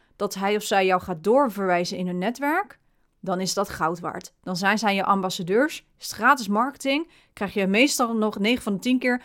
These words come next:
krijg je nog klanten die op diezelfde klant lijkt ook.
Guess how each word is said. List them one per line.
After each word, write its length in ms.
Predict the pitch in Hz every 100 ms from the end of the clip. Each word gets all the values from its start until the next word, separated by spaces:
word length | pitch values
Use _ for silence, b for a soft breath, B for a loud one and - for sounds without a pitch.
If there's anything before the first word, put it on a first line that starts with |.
| B B
krijg 200 | 226 214
je 60 | 202
nog 140 | 180
klanten 320 | 240 254 247
die 120 | 202 -
op 200 | 311 -
diezelfde 440 | 240 226 240 -
klant 280 | - 220 240
lijkt 240 | 208 196
ook. 300 | - - -